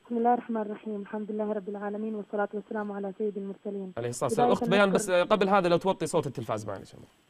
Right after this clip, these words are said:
Speaker 2: تفضلي،
Speaker 1: بسم الله
Speaker 2: تفضلي
Speaker 1: الرحمن
Speaker 2: أختي.
Speaker 1: بداية نشكر قناة الرأي على هذا البرنامج، جعله الله في ميزان حسناتكم إن شاء
Speaker 2: آمين.
Speaker 1: الله. وأقول: نحن كشعب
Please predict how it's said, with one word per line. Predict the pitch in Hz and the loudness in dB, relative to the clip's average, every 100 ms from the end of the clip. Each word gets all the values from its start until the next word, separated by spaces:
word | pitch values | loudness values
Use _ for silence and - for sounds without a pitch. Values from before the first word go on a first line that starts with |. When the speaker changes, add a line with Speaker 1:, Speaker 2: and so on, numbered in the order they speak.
| _ _ _ _ _ _ _ _ - _ _ _ _ _ _ _ _ _ _ _ _ _ _ _ _ | _ _ _ _ _ _ _ _ -20 _ _ _ _ _ _ _ _ _ _ _ _ _ _ _ _
Speaker 2:
تفضلي، | - 180 151 110 | 2 6 6 4
Speaker 1:
بسم | 214 | 2
الله | 151 | 6
Speaker 2:
تفضلي | 185 135 | 6 6
Speaker 1:
الرحمن | 104 | 2
Speaker 2:
أختي. | - 101 - _ _ _ _ _ 233 | -2 -12 -16 _ _ _ _ _ 2
Speaker 1:
بداية | 254 269 262 | 6 6 4
نشكر | 247 254 - | -2 -4 -6
قناة | 214 233 233 226 | -4 -2 -2 0
الرأي | 220 233 | 2 2
على | 208 220 | 2 0
هذا | 220 214 | 0 -2
البرنامج، | 208 208 214 214 208 185 | -2 -4 -2 -2 -4 -4
جعله | 208 214 208 | -4 -2 0
الله | 208 | 0
في | 208 214 | 0 -2
ميزان | 202 208 208 | -2 -2 -4
حسناتكم | 190 - 196 190 - 196 | -6 -8 -6 -8 -10 -14
إن | 196 - | -14 -8
شاء | 190 | -8
Speaker 2:
آمين. | 180 180 180 _ _ _ _ _ _ _ _ _ _ | -8 -10 -16 _ _ _ _ _ _ _ _ _ _
Speaker 1:
الله. | 214 | 2
وأقول: | 226 233 269 220 190 - | 4 4 4 2 2 -2
نحن | 247 254 247 | -2 0 0
كشعب | 247 262 233 | 2 2 2